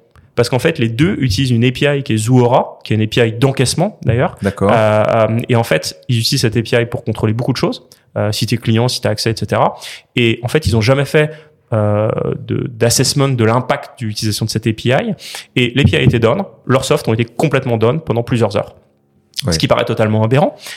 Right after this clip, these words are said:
Speaker 1: mais c'est la réalité. Et pourquoi ? Parce qu'en fait, en tant que développeur,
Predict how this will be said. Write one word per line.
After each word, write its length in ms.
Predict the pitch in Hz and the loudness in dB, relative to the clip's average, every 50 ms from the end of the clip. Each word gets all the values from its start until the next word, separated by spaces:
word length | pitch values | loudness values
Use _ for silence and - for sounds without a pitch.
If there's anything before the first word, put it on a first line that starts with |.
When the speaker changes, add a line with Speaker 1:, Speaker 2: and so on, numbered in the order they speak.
| - - - | -16 -4 0
Speaker 1:
mais 100 | 135 143 | 2 2
c'est 140 | 135 - 117 | 2 2 2
la 120 | 110 110 | 2 2
réalité. 360 | 110 110 110 107 113 - 285 - - - - - _ _ _ - | 2 2 0 0 -2 -4 -4 -6 -8 -14 -20 -20 _ _ _ -2
Et 220 | 139 139 - - - | -2 -2 -2 -4 -2
pourquoi ? 340 | - - - - 202 - - | -2 0 2 2 2 2 2
Parce 160 | - 113 - | 0 -2 0
qu'en 140 | - 117 110 | -2 -2 0
fait, 340 | - 180 185 - - - _ _ _ _ _ _ _ - | 0 0 0 -2 -10 -16 _ _ _ _ _ _ _ 0
en 100 | 151 156 | 0 2
tant 160 | 151 175 160 | 2 2 2
que 60 | 139 123 | 2 2
développeur, 680 | 127 117 117 117 113 120 - 120 120 123 - - - | 2 2 2 2 0 0 2 2 2 2 0 -4 -8